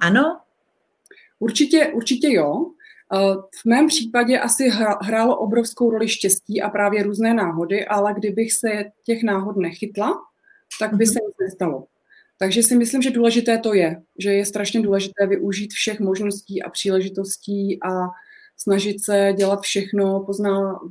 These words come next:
Speaker 2: studenti poznají, že poznáte nové lidi, seznámíte se s někým, kdo vám může v budoucnu dohodit něco ještě zajímavějšího. Je to vždycky dobrá zkušenost.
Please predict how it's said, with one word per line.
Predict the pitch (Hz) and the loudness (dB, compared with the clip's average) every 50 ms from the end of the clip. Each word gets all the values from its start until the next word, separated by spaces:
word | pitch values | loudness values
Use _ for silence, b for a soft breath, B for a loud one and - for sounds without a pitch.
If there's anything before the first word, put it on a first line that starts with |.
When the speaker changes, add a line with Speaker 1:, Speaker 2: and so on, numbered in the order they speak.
| 180 170 - | -14 -16 -16
Speaker 2:
studenti | - - 208 214 220 220 233 | -12 -6 -6 -4 -4 -4 -6
poznají, | - 190 185 208 208 202 196 | -6 -6 -4 -2 0 -2 -2
že | 208 | -2
poznáte | 196 202 202 214 202 196 196 220 | -4 -6 -6 -4 -4 -2 -2 -2
nové | 208 202 190 202 202 196 | 0 0 2 2 2 4
lidi, | 190 185 175 - 185 180 170 170 175 - B B B B B B B B | 4 2 4 4 4 4 4 4 2 0 B B B B B B B B
seznámíte | - 202 196 202 202 196 196 196 196 196 202 202 | -6 -4 -2 0 2 2 4 4 2 2 0 -4
se | - _ _ | -8 _ _
s | - | 0
někým, | 202 190 190 - 202 202 196 | 0 0 0 0 0 0 2
kdo | 180 190 190 | 2 2 2
vám | 190 196 190 190 190 190 | 2 2 2 2 2 2
může | 190 190 185 196 208 190 | 2 2 2 0 -2 -2
v | 185 | -2
budoucnu | 185 180 185 185 185 190 - - 202 202 196 196 190 185 185 180 170 165 165 170 170 | 0 2 2 2 2 0 -2 -2 0 0 2 2 2 0 0 -2 -4 -6 -6 -4 -4
dohodit | 190 196 196 196 190 202 196 | -4 -2 -2 0 0 0 0
něco | 202 196 196 - 202 | 0 0 0 -2 -6
ještě | 196 - 208 190 | -4 -2 -2 0
zajímavějšího. | 196 190 190 196 190 190 180 185 180 185 185 - - - - 175 185 180 175 175 175 | 2 2 2 2 2 0 2 2 2 2 2 0 -4 -4 -4 -4 -4 -2 -2 -2 -2
Je | 180 175 175 | -4 -4 -6
to | - 196 | -6 -8
vždycky | 190 185 185 185 - - 226 | -8 -8 -8 -10 -8 -6 -4
dobrá | 202 185 185 185 180 | -4 -2 -2 -2 -4
zkušenost. | 180 - - 165 165 - 170 165 143 147 - - - | -6 -8 -12 -12 -10 -6 -6 -6 -8 -8 -14 -20 -20